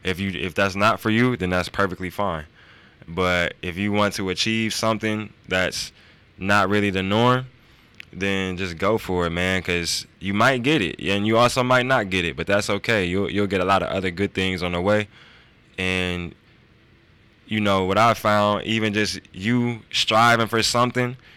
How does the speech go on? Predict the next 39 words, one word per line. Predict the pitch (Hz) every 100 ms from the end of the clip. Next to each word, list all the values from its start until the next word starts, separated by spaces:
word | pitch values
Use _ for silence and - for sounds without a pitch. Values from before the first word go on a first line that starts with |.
| - -
even | 117 120
if | 113
you | 113
don't | 107 113 104
get | 107 117
it | 92 87
or | 87
people | - 104 95
see | -
you | 98 90
fail, | 101 104 110 107 - - - _ -
that | 101 107 - - -
will | 95 101 95
inspire | 92 - 101 95
somebody | - 98 92 90 95
else | 92 - - - - - _ -
to, | 98 -
for | 98
them | 95 113 107
to | 98
go | 90 90
try | - 92 87
something | 95 82 82
in | 90
their | 101
life, | 90 85 80
whether | 90 107 107
or |
not | 104 98
they | 92 92
tell | - 110
you, | 92 80 - - - - -
you | 85
know. | 90 87
So | - 90
I |
think, | 98 101 98
man, | 95 95 95
just | 85 87 -